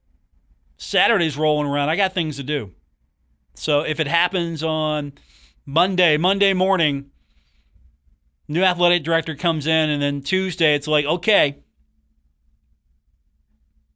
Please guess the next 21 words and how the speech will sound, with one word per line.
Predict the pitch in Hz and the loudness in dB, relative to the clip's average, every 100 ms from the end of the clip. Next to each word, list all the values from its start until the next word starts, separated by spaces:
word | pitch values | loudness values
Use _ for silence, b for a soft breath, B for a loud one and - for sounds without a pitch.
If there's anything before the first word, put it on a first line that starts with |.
| _ _ _ _ _ _ - | _ _ _ _ _ _ 0
Or | 190 180 170 160 - _ _ _ _ _ _ _ _ _ _ _ _ - | 2 4 4 2 -4 _ _ _ _ _ _ _ _ _ _ _ _ -6
we | 160 | -2
hear | 180 185 | 0 2
an | |
announcement | 165 160 175 175 170 | 2 2 2 2 -2
like, | 151 147 | -2 0
"Hey, | 175 | 0
Dan's | 151 170 170 | 0 0 -2
coming | - 165 156 | -2 -2 -2
back. | 156 156 156 156 | 2 4 2 0
You | 151 | -6
know, | 131 | -4
maybe | 143 151 | -4 -4
this | 143 143 | -4 -6
is, | 147 | -8
this | 151 135 | -10 -10
be | 147 | -12
quiet." | - 135 131 135 139 | -8 -4 -2 0 -2
I | 147 170 | -2 -2
don't | 190 175 | -2 0
know. | 151 107 | 0 -2